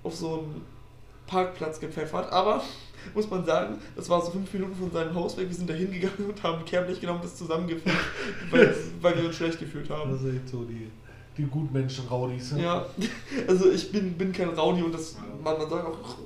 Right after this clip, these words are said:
Speaker 1: das ist auch einfach bescheuert, da können Leute reintreten, das ist Kacke. Haben wir zum Glück weggemacht, äh, ist also alles gut gewesen.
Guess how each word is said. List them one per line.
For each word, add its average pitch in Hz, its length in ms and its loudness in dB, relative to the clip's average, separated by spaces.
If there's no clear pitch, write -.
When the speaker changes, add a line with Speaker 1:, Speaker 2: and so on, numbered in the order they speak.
Speaker 1:
das - 40 -14
ist - 80 -10
auch - 100 -6
einfach 156 160 -4
bescheuert, - 420 -2
da 160 60 0
können 160 160 -4
Leute 156 220 0
reintreten, 156 420 -4
das 156 180 -8
ist - 140 -14
Kacke. 180 320 -2
Haben 208 160 8
wir 220 100 0
zum 190 140 -4
Glück 170 160 0
weggemacht, 196 500 2
äh, 175 420 -2
ist 185 120 -6
also 175 200 0
alles 175 280 0
gut 208 160 -8
gewesen. 185 460 0